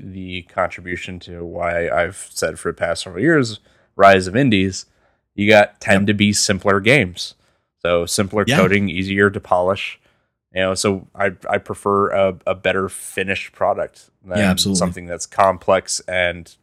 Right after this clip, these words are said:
Speaker 1: broken.
Speaker 2: Yeah, absolutely. Partially how that's kind of affecting the industry. And I think it's kind of, I think it's being seen throughout the industry of, like, we need to slow down.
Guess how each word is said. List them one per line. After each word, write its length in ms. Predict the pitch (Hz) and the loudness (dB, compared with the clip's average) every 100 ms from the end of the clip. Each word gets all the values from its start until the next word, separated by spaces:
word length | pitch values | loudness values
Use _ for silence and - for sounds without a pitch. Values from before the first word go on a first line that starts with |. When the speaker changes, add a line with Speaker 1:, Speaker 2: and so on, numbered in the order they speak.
| - | -6
Speaker 1:
broken. 360 | 90 85 82 _ _ _ _ _ _ _ - | -6 -6 -12 _ _ _ _ _ _ _ -4
Speaker 2:
Yeah, 200 | 98 - _ _ _ _ - | -4 -4 _ _ _ _ -6
absolutely. 460 | 95 - - 90 - _ _ _ _ _ | -4 -4 -4 -6 -10 _ _ _ _ _
Partially 300 | - 147 - 110 | 0 0 2 0
how 160 | 123 | 0
that's 160 | 113 101 | 0 -2
kind 160 | 120 | -2
of 60 | 107 | -2
affecting 600 | 90 - 95 98 95 90 | -2 -2 -2 2 2 2
the 160 | 85 82 | 0 0
industry. 580 | 87 92 - 104 98 87 | 0 0 0 2 2 2
And 240 | 87 82 | 0 -2
I 60 | 82 | -4
think 220 | - 92 | -4 -4
it's 100 | 90 | -4
kind 180 | - 98 | -2 -2
of, 80 | 92 - - | -4 -8 -4
I 80 | 113 | 0
think 140 | 139 | 0
it's 160 | 120 107 | 0 -6
being 400 | 95 107 107 101 | -2 0 2 2
seen 600 | - 101 98 98 98 - _ _ _ | 0 2 2 2 0 -4 _ _ _
throughout 340 | _ 120 104 101 | _ 0 0 2
the 100 | 98 | 2
industry 340 | 95 - 98 | 2 2 2
of, 100 | 90 | 2
like, 160 | 82 82 | -2 -6
we 100 | 90 | 0
need 120 | 95 | 2
to 60 | 87 | 2
slow 340 | - - 98 | 0 -2 -2
down. 440 | 104 87 85 85 | 0 0 0 -2